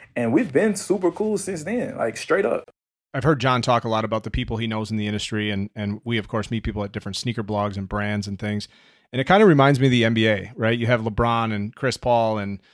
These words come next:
Speaker 2: Anthony Davis at the time on a different team. These guys are all competing, and they're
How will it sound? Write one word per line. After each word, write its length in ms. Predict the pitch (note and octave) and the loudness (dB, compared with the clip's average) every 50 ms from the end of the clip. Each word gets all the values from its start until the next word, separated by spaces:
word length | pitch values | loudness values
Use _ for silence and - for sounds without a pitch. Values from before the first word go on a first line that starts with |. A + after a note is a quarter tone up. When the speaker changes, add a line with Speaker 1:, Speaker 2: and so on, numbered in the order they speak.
| _ _ _ _ | _ _ _ _
Speaker 2:
Anthony 300 | - C3 B2+ - A#2+ A#2 | -4 -4 -2 0 -2 0
Davis 320 | G#2+ A#2 A#2 A2+ A2 G#2+ - | 0 0 0 0 0 -2 -4
at 100 | C3 - | -4 -4
the 60 | - | -6
time 300 | A2 - C3+ B2+ B2 A#2 | -6 -2 0 0 0 0
on 80 | A2+ A2 | 0 -2
a 40 | |
different 320 | G#2 G2+ C#3 C3 C3 A#2+ - | -2 -2 -2 -2 -2 -4 -4
team. 140 | - B2+ A#2+ | -2 -2 -2
These 140 | A#2 A2 | -2 0
guys 200 | G#2+ C#3 B2+ B2 | 0 2 2 4
are 60 | A2+ B2 | 4 2
all 100 | A2 G#2+ | 2 2
competing, 600 | - A2+ G#2+ - - A#2+ A#2+ G#2+ F#2+ F#2+ - - _ - | 0 -4 -2 2 2 4 4 2 0 -2 -6 -10 _ -2
and 360 | A2 G#2+ G#2+ G#2 G#2 G#2 - _ | 0 0 2 0 0 -2 -4 _
they're 360 | A2 A2+ A2 G#2 G2+ G#2 - | -2 -2 0 0 -2 -4 -8